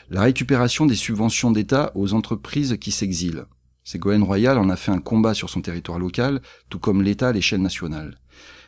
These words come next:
Mais les stratèges des entreprises très mobiles lorsqu'il s'agit de contourner cette obligation compromettent la récupération des fonds publics. Le contrôle des chômeurs, voire l'obligation d'accepter un emploi,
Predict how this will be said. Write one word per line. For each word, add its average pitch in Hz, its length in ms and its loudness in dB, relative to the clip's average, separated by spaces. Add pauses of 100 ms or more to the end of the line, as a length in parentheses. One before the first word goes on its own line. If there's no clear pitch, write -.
(120)
Mais 92 100 -2
les 92 60 2
stratèges 127 520 2
des 92 160 -2
entreprises 104 600 -4
très - 180 2
mobiles 117 560 4
lorsqu'il 95 340 -4
s'agit 101 300 -2
de 92 80 0
contourner 110 520 0
cette - 200 -6
obligation 90 580 0 (420)
compromettent 123 640 4 (100)
la 92 120 -2
récupération 95 640 -4
des 92 80 -2
fonds 87 160 -8
publics. - 540 -14 (920)
Le 101 120 -4
contrôle 135 380 4
des 117 120 4
chômeurs, 107 500 2
voire 80 240 -6
l'obligation 113 640 2
d'accepter 95 440 -2
un 95 120 2
emploi, 85 420 -6